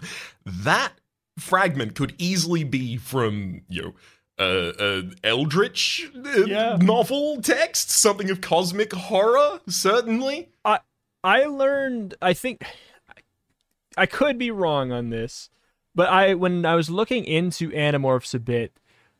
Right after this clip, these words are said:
Speaker 2: um, the author, I think, was, like, very, very interested in making a book that explored how,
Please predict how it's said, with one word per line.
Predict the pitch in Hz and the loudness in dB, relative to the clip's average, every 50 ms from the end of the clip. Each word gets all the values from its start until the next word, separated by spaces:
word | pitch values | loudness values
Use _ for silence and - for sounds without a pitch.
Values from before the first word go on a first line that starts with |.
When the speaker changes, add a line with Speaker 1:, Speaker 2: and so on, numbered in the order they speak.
| _ _ - | _ _ 2
Speaker 2:
um, | 147 143 139 135 131 123 120 110 101 92 82 71 - _ _ _ _ _ _ _ _ _ _ - | 4 6 6 6 6 4 4 2 -2 -6 -10 -14 -16 _ _ _ _ _ _ _ _ _ _ -8
the | 208 185 147 143 170 185 - _ | -6 -4 0 0 0 0 -2 _
author, | - 165 190 220 262 - _ - 269 269 269 254 - | 0 4 4 4 2 2 _ 0 2 2 2 2 2
I | - 160 165 | 0 0 0
think, | - - _ - 156 147 151 175 254 - - - _ _ _ _ _ _ _ _ - | 0 -2 _ -4 -4 -2 -4 -4 -8 -12 -16 -20 _ _ _ _ _ _ _ _ 0
was, | 180 180 165 | 2 2 4
like, | 196 196 156 | 4 2 2
very, | 131 117 135 151 151 160 170 175 165 | 2 0 2 2 4 4 4 2 2
very | 135 147 143 143 139 139 143 | 2 2 2 4 4 2 2
interested | 139 - - 131 127 123 - - 151 - - - - 151 147 143 139 131 139 120 - _ | 0 -2 -4 -4 -6 -4 -2 -2 -2 -2 -4 -4 0 2 2 4 2 2 0 -4 -6 _
in | - 135 127 131 127 123 123 123 120 120 117 - _ _ _ _ _ _ _ _ | -2 0 0 2 2 0 0 -2 0 -2 -2 -4 _ _ _ _ _ _ _ _
making | - 120 127 123 123 127 - - 139 135 131 127 123 123 120 120 - _ _ _ _ _ _ _ _ - | -6 -2 0 0 0 -2 -2 -2 -2 0 0 0 -2 -2 -4 -6 -8 _ _ _ _ _ _ _ _ 2
a | 170 156 | 2 2
book | 127 147 143 151 - - | 2 2 0 0 0 0
that | 147 135 | -2 -2
explored | 131 - - - - - 147 135 131 131 131 131 131 | 0 -2 -4 -6 -4 0 2 2 4 4 4 4 2
how, | 117 127 131 131 131 131 131 127 131 131 | 2 2 4 4 4 4 4 4 2 0